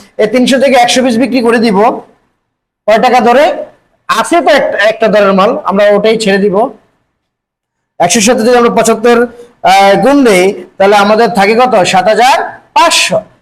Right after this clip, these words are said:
তিনশো থেকে একশো চলে গেলে থাকবে কত? দুইশো। এবার দুইশোর সাথে আমরা, আহ, পঁচাত্তর গুণ দিয়ে দেই,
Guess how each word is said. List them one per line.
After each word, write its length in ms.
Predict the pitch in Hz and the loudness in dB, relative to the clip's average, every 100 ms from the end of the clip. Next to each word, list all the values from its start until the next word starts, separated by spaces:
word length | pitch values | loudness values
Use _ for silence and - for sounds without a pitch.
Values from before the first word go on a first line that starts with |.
| _ | _
তিনশো 200 | 196 202 | -4 0
থেকে 140 | 226 240 | 0 0
একশো 220 | 240 254 | 0 0
চলে 240 | 277 269 | 0 0
গেলে 140 | 277 269 | 2 2
থাকবে 320 | 254 269 285 | 0 0 2
কত? 260 | 254 190 - _ - | 2 0 -4 _ -4
দুইশো। 420 | 214 269 254 165 - _ _ _ | -2 0 0 -2 -6 _ _ _
এবার 220 | 180 208 | -4 -2
দুইশোর 200 | 185 220 | 0 0
সাথে 240 | 220 262 269 | 0 0 2
আমরা, 220 | 254 254 254 254 - - | 2 4 4 2 -2 -2
আহ, 220 | 190 202 | 0 2
পঁচাত্তর 340 | 233 240 226 254 | 0 0 0 0
গুণ 200 | 277 269 | 0 2
দিয়ে 160 | 269 | 2
দেই, 300 | 269 277 294 | 2 2 0